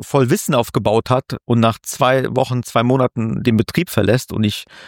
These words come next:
dann natürlich auch Energie reingesteckt habe, dann ist es halt so. Dann hat es halt nicht gepasst. Aber die Denkweise zu haben, jemanden nicht weiterzuentwickeln, klein zu halten,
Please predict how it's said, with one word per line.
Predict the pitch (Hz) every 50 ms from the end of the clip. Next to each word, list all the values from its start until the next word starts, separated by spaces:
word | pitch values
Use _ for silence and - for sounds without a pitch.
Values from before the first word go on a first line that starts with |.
| - - _ _
dann | - 113 107 107 107
natürlich | 107 - - 135 123 113 - - - 101
auch | 101 104 107
Energie | 110 113 113 117 143 180 170 143
reingesteckt | 107 104 110 107 104 - - - 120 107 - - 113
habe, | 98 95 107 113 123 147 147 - - - - - - - _ _ _
dann | 139 147
ist | 185 226 175
es | 160 135 - -
halt | 101 101 -
so. | - 104 95 85 90 87 - _ _
Dann | - 110 123 131 135 139 139 143 143 - - - - -
hat | 120 127 143 -
es | 156 - -
halt | 147 135 127 - - _ _ _ _ _
nicht | 143 131 120 - -
gepasst. | 135 - - 139 123 - - - - - - - - - - _ _
Aber | 123 131 151 170 160 127 120 120 131 147 - - _
die | - - 113 110 123 120 107
Denkweise | - 160 180 208 - - 135 117 120 113 113 117 110
zu | - - - 120 101
haben, | 107 101 110 113 117 127 131 139 147 - _ - - - - - - _
jemanden | - 113 127 131 131 127 123 120 110 123 117 117
nicht | 120 110 - -
weiterzuentwickeln, | 127 127 160 156 - 131 - - - - 117 113 110 101 120 - - 127 110 110 104
klein | - - 123 127 156 175
zu | - - 139 110 101
halten, | 101 110 113 110 - - 135 147 175